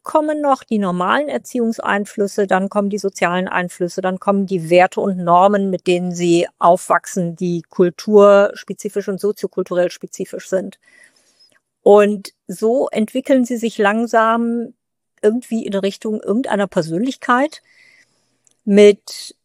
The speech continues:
Ressourcen und mit Beschwernissen. Und, und wir alle haben im Leben die Aufgabe, mit diesen Beschwernissen, mit denen wir ja auch auf die Welt kommen oder mit denen wir auch unsere Kindheit erleben, äh, umzugehen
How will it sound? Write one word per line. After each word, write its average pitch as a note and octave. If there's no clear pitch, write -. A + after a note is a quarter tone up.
Ressourcen F3+
und A3+
mit G#3
Beschwernissen. F#3
Und, F3
und F3+
wir F#3+
alle G#3+
haben G3+
im F#3+
Leben F#3
die F#3
Aufgabe, G3+
mit F#3+
diesen F3+
Beschwernissen, G3
mit F#3+
denen F3
wir E3
ja D#3
auch F#3
auf G#3+
die G#3
Welt G3+
kommen G3+
oder F3
mit E3
denen E3
wir D#3+
auch -
unsere F#3+
Kindheit F#3+
erleben, F3
äh, E3
umzugehen B3